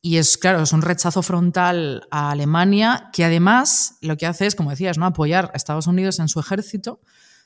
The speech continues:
Se dedicó a cantar, se dedicó a asistir a la llamada, la Hollywood Cantine y estar con los soldados, un poco a levantar el ánimo, etcétera.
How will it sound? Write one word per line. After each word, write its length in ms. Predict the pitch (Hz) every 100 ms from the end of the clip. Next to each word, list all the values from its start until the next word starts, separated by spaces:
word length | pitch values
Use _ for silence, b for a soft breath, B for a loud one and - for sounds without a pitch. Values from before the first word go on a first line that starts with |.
| b
Se 160 | -
dedicó 160 | 139 156
a 80 | 156
cantar, 380 | 160 160 160
se 100 | 160
dedicó 220 | 151 143 151
a 20 |
asistir 540 | - 160 151 160 156
a 60 | 151
la 220 | 147 147
llamada, 400 | 143 147 147 151
la 220 | 147 135 131
Hollywood 280 | 156 160 160
Cantine 560 | - 147 147 165 175 -
y 140 | - 156
estar 300 | 143 - 143
con 220 | 139 131
los 380 | 131 127 131 127
soldados, 1120 | - 139 139 175 185 180 185 185 190 - -
un 100 | 143
poco 160 | 147 151
a 40 |
levantar 260 | 139 131 123
el 100 | 151
ánimo, 340 | 180 180 180
etcétera. 300 | 170 170 175